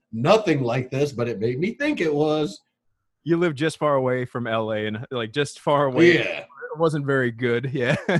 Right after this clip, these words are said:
Speaker 1: No, yeah.
Speaker 2: Oh, you, you grew up in, like, Long Beach and, uh, and Garden
Speaker 1: Yeah.
Speaker 2: Grove. So.
Speaker 1: Uh, yeah, no, I, so I grew, I grew up in Long Beach, um, and that part, I will say, is accurate. A lot of what, uh, M T V would show you about Los Angeles or Orange County,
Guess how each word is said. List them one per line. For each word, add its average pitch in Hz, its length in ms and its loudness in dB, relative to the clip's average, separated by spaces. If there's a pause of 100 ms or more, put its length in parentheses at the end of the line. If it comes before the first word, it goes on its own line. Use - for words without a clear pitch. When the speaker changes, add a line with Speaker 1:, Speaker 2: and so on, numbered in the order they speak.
(400)
Speaker 1:
No, 135 200 -2
yeah. 131 340 -4
Speaker 2:
Oh, 156 260 -8 (120)
you, 214 220 -4
you 214 120 -8
grew 220 100 0
up 151 100 -2
in, 127 120 -2
like, 117 200 -4
Long 143 240 -2
Beach 104 240 -6
and, 98 220 -8
uh, 92 220 -6 (420)
and 107 180 -8
Garden 120 240 -4
Speaker 1:
Yeah. 240 160 0 (280)
Speaker 2:
Grove. - 100 -18 (320)
So. 101 260 -8
Speaker 1:
Uh, 165 300 6
yeah, 170 180 4
no, 139 120 2
I, 147 100 4
so 175 180 2
I 156 80 6
grew, 151 300 -2
I 156 80 4
grew 214 180 6
up 185 80 2
in 147 80 -2
Long 127 220 0
Beach, 120 280 -4
um, 123 540 -2 (160)
and 131 560 -2 (280)
that 180 340 4
part, 147 400 2 (320)
I 135 140 2
will 127 180 -2
say, 127 600 -2 (180)
is 139 220 -2
accurate. 127 400 -2
A 143 60 -2
lot 131 200 0
of 123 220 -8
what, 117 200 0
uh, 113 160 2
M 120 200 -2
T 131 100 -4
V 123 140 -2
would 110 160 -4
show 120 220 -2
you 107 280 -2
about 104 280 -8
Los 113 200 -4
Angeles 107 420 -6
or 104 80 -8
Orange 107 280 -8
County, 104 420 -8